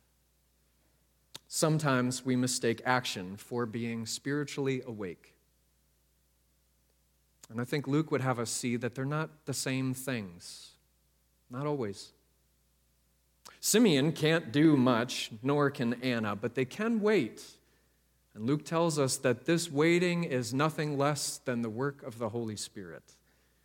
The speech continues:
Simeon is old. Anna is very old.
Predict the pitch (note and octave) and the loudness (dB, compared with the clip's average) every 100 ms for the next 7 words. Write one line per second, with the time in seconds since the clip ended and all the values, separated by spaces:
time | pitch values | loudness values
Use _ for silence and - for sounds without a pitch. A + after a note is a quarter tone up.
0 | _ - C3 B2+ C#3 D3+ E3 F3 E3+ G#2 | _ -2 2 4 4 4 4 6 4 2
1 | - - _ _ _ - D3 D3 G2 G2+ | -4 -18 _ _ _ -6 0 0 0 -6
2 | - A#2+ F#2+ F2 F#2+ D3 G2+ F2+ E2 F2 | -4 -4 -4 -6 2 4 4 0 -4 -6
3 | E2 | -8